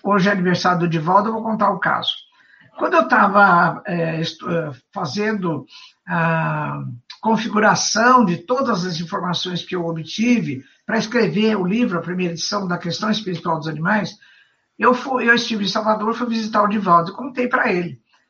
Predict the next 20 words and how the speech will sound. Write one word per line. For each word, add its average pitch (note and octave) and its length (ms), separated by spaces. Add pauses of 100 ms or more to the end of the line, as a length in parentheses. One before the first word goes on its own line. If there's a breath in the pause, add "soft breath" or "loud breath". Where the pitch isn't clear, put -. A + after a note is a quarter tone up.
(200)
Ele B3 140
falou, C4 200
"Isso, C#4+ 360
Ivênia, G3+ 320
faça A#3+ 400
isso", A3 520
tal, F#3 220
e A3+ 60
me C#4+ 100
contou A#3+ 800
o G#3 60
seguinte A3+ 440
caso, - 360 (800 soft breath)
que D4 120
certa C4+ 380
feita A3+ 400
ele G#3+ 120
foi G3 300
a, E3 580
a E3 100